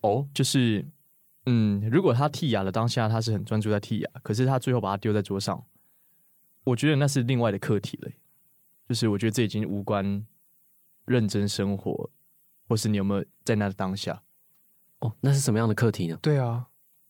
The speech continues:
Speaker 2: 就是你今天是，呃，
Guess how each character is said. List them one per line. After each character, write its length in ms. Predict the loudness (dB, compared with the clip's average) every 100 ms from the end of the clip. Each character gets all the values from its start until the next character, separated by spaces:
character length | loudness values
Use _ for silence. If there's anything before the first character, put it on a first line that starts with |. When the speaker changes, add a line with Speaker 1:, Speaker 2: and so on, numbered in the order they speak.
| _
Speaker 2:
就 80 | -4
是 280 | 0 0 0 -8 _ _ _ _ _ _ _ -2
你 100 | 2
今 140 | 4
天 100 | 4
是， 480 | 4 4 4 2 -4 _ _ _ -2
呃， 440 | 2 2 2 -2